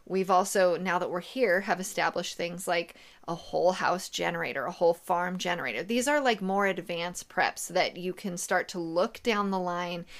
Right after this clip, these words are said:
to, you know, we ended up biting the bullet and just did it. And we just had a conversation with Tom's dad, my father-in-law, where he thought about doing it,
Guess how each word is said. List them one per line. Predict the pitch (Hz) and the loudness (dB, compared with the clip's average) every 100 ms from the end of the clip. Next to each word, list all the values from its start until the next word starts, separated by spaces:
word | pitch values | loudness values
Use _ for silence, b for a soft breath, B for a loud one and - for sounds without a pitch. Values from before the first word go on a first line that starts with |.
| B B B | B B B
to, | - 202 180 160 156 | 0 2 4 0 -2
you | 208 | -2
know, | 175 | -2
we | 165 214 247 | 0 2 4
ended | 226 | 4
up | 220 214 | 2 4
biting | 202 196 | 2 2
the | 202 | 0
bullet | 185 190 185 | 4 4 4
and | 180 | -2
just | 254 - - | -4 -4 0
did | 165 | 2
it. | 196 277 - B B B _ | 2 -2 -6 B B B _
And | 202 180 170 - | 0 2 0 -4
we | 175 175 | -6 -4
just | - 175 180 | 0 0 2
had | 190 175 | 2 2
a | |
conversation | 170 185 170 170 180 180 170 | 2 -2 -2 -4 -2 -4 -4
with | 170 | -6
Tom's | - 170 170 | -4 -4 -2
dad, | 226 277 240 | 0 4 4
my | 185 | 2
father-in-law, | 180 220 254 208 185 175 - B B | 0 2 2 2 -2 -6 -8 B B
where | 185 202 | 0 0
he | 190 220 202 180 - | 0 -2 -4 -4 -8
thought | - 277 392 | -2 4 6
about | 415 233 170 | 8 8 8
doing | 180 165 170 | 2 0 2
it, | 165 233 | 0 0